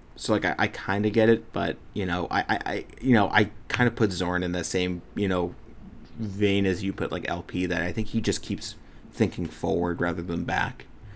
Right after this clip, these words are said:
'cause he just has, he, he has so much material under his belt that I think it would be insane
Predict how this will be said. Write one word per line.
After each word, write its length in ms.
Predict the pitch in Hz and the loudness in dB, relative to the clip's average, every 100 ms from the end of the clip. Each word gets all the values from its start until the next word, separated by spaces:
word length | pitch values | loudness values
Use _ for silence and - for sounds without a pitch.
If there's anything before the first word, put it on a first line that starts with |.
| - - | -18 -4
'cause 200 | 90 82 | -2 -2
he 100 | 95 | -2
just 160 | 98 - | -2 0
has, 340 | 101 87 - - | 0 0 -4 2
he, 160 | 113 110 | 4 4
he 200 | 101 117 | 6 4
has 120 | 113 | 4
so 180 | - 123 | 6 6
much 180 | 107 | 6
material 420 | 95 85 92 95 107 | 2 -4 -2 0 2
under 120 | 113 | 2
his 120 | 113 | 2
belt 260 | 113 113 - | 2 2 2
that 100 | 92 | 0
I 40 | |
think 160 | - 101 | 0 0
it 40 | |
would 80 | 87 | 2
be 120 | 95 | 0
insane 640 | 90 92 - 87 87 90 | -2 -2 -4 -2 -2 -2